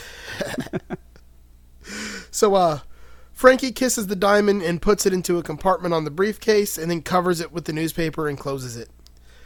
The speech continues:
Speaker 2: Uh, the man that's sitting across from him asks him when his plane leaves and then asks for his gun.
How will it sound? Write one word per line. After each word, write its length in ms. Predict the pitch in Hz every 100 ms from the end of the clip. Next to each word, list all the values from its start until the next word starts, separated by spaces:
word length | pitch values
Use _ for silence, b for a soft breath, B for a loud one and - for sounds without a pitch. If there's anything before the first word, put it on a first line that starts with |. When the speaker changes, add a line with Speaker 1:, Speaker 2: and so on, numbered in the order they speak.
| b b -
Speaker 2:
Uh, 180 | 139 143
the 120 | 156
man 260 | 175 185
that's 140 | 185 165
sitting 260 | - 165
across 380 | 165 - 185 185
from 120 | 180
him 200 | 175 180 131
asks 460 | 139 170 - -
him 140 | 185 170
when 120 | 156
his 120 | 139
plane 400 | - 208 214 214
leaves 480 | 208 208 208 190 - b b b b
and 160 | 151 165
then 220 | 160 156
asks 280 | 147 165 -
for 180 | - 156
his 120 | 147
gun. 420 | 127 139 131 120